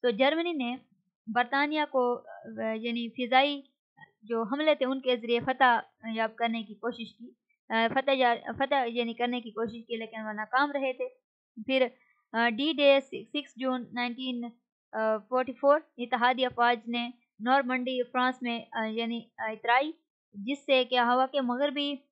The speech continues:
अ, यूरोप को नाजी कब्जे से, अ, आज़ाद करा लिया गया था।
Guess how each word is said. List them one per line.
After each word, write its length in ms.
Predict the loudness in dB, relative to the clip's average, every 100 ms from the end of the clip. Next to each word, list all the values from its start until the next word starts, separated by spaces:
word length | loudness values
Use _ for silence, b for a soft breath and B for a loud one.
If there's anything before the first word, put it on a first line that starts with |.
| _ _ -6
अ, 120 | 0
यूरोप 380 | 2 4 4 2
को 160 | 2 2
नाजी 340 | 4 2 2
कब्जे 460 | 0 -2 0 0 0
से, 160 | 0 -4
अ, 300 | -6 -6 -2 -2 -2 -2
आज़ाद 320 | 4 4 2
करा 240 | -2 -4
लिया 160 | -4 -8
गया 200 | -10 -12
था। 220 | -14